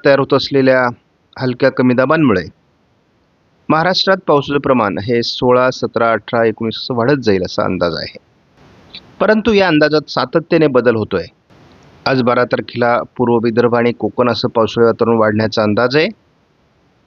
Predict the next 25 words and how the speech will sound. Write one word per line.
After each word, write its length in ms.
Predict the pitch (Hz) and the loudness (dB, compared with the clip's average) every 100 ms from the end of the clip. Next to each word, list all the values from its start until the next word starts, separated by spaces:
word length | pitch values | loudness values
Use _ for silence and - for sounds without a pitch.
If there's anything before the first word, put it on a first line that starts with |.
| _ _ - - - - _ - | _ _ -20 -20 -20 -20 _ -4
महाराष्ट्रात 400 | 123 151 - 160 | 0 2 0 0
इतरत्रही 640 | 151 175 175 165 151 139 - | 0 2 0 2 2 0 -2
हलक्या 380 | 127 127 123 127 | -4 -2 0 0
सरी 220 | - 117 | 0 0
होतील. 380 | 107 95 98 78 - _ _ - - - - - - - - | 0 0 -4 -8 -16 _ _ -20 -20 -20 -20 -20 -20 -8 -4
या 440 | - 143 147 139 | 2 4 4 2
पावसाचं 420 | 139 127 - 131 | 0 -2 -2 -8
प्रमाण 340 | 120 117 120 120 | -4 -2 -2 -2
मराठवाड्याकडे 800 | 117 113 110 120 120 113 113 | -2 -4 -4 -2 -2 0 2
आणि 200 | 113 113 | 2 4
उत्तर 280 | 113 104 117 | 2 0 0
महाराष्ट्राकडे 600 | 117 110 107 - 104 113 | 0 0 -2 -4 -2 -2
देखील 400 | 110 104 - 127 | -2 -4 -2 0
हळूहळू 300 | 117 110 110 | 2 2 2
सरकायला 460 | 110 113 - 107 107 | 0 -4 0 0 0
सुरुवात 280 | - 104 104 | 0 -2 0
होईल. 220 | 139 147 160 - _ _ _ _ _ _ _ | 0 0 -2 -12 _ _ _ _ _ _ _
कोकणातील 540 | - 135 170 180 185 185 | -2 0 2 2 0 0
पावसाचं 360 | 156 123 - | 0 0 0
प्रमाण 360 | 131 123 123 123 - _ _ _ | 0 2 0 -2 -6 _ _ _
प्रत्येक 420 | - 143 - 190 151 | -2 -2 2 0 2
दिवशी 220 | 127 143 | 0 2
वाढत 240 | 117 110 | 2 2
जाणार 260 | 104 92 87 | 0 -2 -4
आहे. 100 | 90 | -10